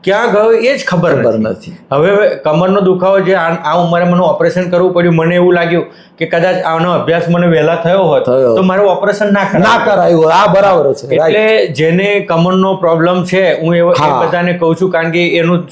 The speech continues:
Speaker 1: શું દુઃખ છે મને ખબર છે. મેં પાંચ વર્ષ દુઃખ સહન કર્યું છે. તો જેને કમરની, કમરનો પ્રોબ્લેમ છે અને શરીર જેનું વધારે છે,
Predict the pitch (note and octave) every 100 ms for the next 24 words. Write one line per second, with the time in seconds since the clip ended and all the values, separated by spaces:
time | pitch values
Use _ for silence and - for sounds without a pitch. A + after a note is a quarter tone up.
0 | - G3+ F#3+ G3+ G3+ F#3+ F#3+ F3 F3+ E3+
1 | E3 F3+ F3+ - - - - D3 E3 E3
2 | F3 F3 D#3+ F3 F3 E3 E3+ F3 D3 D#3
3 | E3 D#3+ D#3+ C3+ A2+ - - _ - G3+
4 | E3 F3 G#3 F#3 E3+ F#3+ G#3 G#3+ G#3+ G3+
5 | - D#3+ F#3 G3+ G3 E3+ E3+ F#3+ G3 G3
6 | G3 F#3+ D#3 F3+ F3+ F3 F3+ E3 D3+ D#3
7 | F3+ D#3 F3+ E3